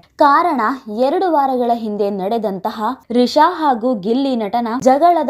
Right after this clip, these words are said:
ಸನ್ನಿವೇಶವನ್ನ ಮುಂದಿಟ್ಕೊಂಡು ಮಹಿಳಾ ಆಯೋಗಕ್ಕೆ ದೂರನ್ನ ನೀಡಿದ್ದಾರೆ. ರಿಷಾ ಗೌಡ ಅವರ ಬಟ್ಟೆಗಳನ್ನ ಮುಟ್ಟಿದ ಕಾರಣಕ್ಕೆ ಗಿಲ್ಲಿ ನಟನ ವಿರುದ್ಧ ಮಹಿಳಾ ಆಯೋಗಕ್ಕೆ ದೂರು ನೀಡಲಾಗಿದೆ.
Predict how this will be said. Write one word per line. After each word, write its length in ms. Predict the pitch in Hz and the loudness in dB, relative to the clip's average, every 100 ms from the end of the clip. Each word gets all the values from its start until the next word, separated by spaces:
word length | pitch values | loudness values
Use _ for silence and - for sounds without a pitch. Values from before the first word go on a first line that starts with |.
| 285 285 | -4 -4
ಸನ್ನಿವೇಶವನ್ನ 920 | 233 269 302 269 262 254 233 226 226 | -4 -2 0 0 -2 -4 -6 -4 -4
ಮುಂದಿಟ್ಕೊಂಡು 840 | 214 208 311 277 - - 240 226 254 254 | -4 -2 0 -2 -4 -4 -2 0 2 2
ಮಹಿಳಾ 360 | 247 302 349 339 - 233 | 2 2 2 2 0 -2
ಆಯೋಗಕ್ಕೆ 560 | 220 214 220 285 - 247 208 | 0 0 0 -2 -2 -2 0
ದೂರನ್ನ 400 | 285 302 214 190 240 | 2 2 0 -2 -4
ನೀಡಿದ್ದಾರೆ. 680 | 208 185 185 175 180 175 175 - 214 | -2 -2 -2 -4 -4 -4 -6 -6 -2
ರಿಷಾ 240 | 214 - 302 240 | -2 2 0 2
ಗೌಡ 200 | 240 226 233 | 2 2 2
ಅವರ 140 | 226 220 180 | 0 0 -2
ಬಟ್ಟೆಗಳನ್ನ 600 | 214 339 294 262 233 226 226 202 | 0 0 0 0 0 -2 -2 -2
ಮುಟ್ಟಿದ 300 | 220 254 214 208 208 | -4 -2 -2 -2 -2
ಕಾರಣಕ್ಕೆ 540 | 180 180 214 - 254 214 180 | -2 -2 -4 -2 -2 -2 0
ಗಿಲ್ಲಿ 280 | 285 359 370 302 | 4 4 2 0
ನಟನ 260 | 226 226 214 | 0 -2 0
ವಿರುದ್ಧ 280 | 190 214 202 226 196 | 0 0 0 -2 -2
ಮಹಿಳಾ 340 | 196 214 294 320 - 208 | -4 -2 0 0 -2 -2
ಆಯೋಗಕ್ಕೆ 540 | 196 190 254 269 240 247 185 | 0 0 -2 -2 -2 -2 2
ದೂರು 240 | 254 214 240 | 2 2 2
ನೀಡಲಾಗಿದೆ. 600 | 202 185 175 170 175 | 0 -2 0 -2 -2